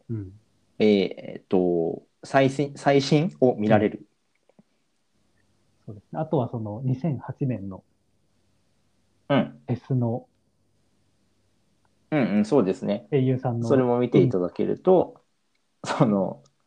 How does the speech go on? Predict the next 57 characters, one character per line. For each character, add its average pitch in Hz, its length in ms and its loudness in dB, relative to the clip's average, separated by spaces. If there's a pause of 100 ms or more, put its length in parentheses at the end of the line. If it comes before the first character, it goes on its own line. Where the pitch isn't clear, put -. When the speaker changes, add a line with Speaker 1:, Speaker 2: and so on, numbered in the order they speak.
(240)
Speaker 2:
快 165 220 2
進 165 200 0
撃 101 300 0
が 92 60 2
始 104 240 2
ま 101 120 2
っ - 60 -6
た 101 100 -2
ス - 80 -18
タ 120 160 4
ー 117 60 0
ト 113 100 -2
の 107 100 -4
き - 180 -18
っ - 60 -20
か 113 140 0
け 120 100 -6
が 139 140 2
見 98 100 -2
ら 92 80 -4
れ 87 100 -10
る。 - 140 -18 (580)
Speaker 1:
で 139 100 0
も、 117 120 -2 (100)
そ 139 100 0
れ 220 140 6
を 220 100 4
見 220 140 2
て 190 140 0
か - 140 -2
ら 104 140 -2
二 104 120 -4
千 131 200 0
一 107 200 -6
年 101 160 -2
の 95 60 -4
や 95 100 -4
つ - 120 -14
見 98 180 -8
た 98 80 -4
ら、 95 100 -4 (680)
エ 120 100 2
モ 127 260 0
エ 127 80 0
モ 123 200 0
で 117 120 0
す - 140 -18
よ 92 80 -16
ね。 - 360 -20 (180)
Speaker 2:
そ 151 220 0
う 95 40 0
で 92 100 2
す 92 140 -8
ね。 92 340 -6 (160)
う 107 40 -10
ん。 92 160 -8
い - 40 -20